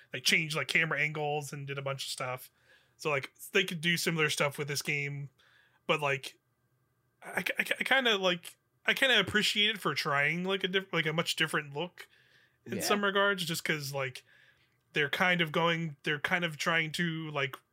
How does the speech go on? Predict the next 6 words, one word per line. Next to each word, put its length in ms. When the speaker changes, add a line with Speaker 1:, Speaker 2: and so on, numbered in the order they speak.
Speaker 1:
replicate 640
those 240
original 500
kinda 200
chibi 340
sprites 600